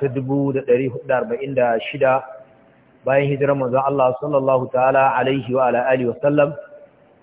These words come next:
wanda ya dace da lissafin sha uku ga watan March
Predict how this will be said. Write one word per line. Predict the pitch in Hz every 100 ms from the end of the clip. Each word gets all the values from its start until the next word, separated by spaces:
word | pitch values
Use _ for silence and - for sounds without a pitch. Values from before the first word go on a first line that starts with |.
| _ 113
wanda | 139 156 143 131
ya | 143
dace | 147 147 151
da | 127
lissafin | 123 117 - 151 147 147 143 151 - _ _ _ -
sha | - 170 165 -
uku | 165 156 147
ga | 135
watan | 139 143 143 127
March | 127 127 -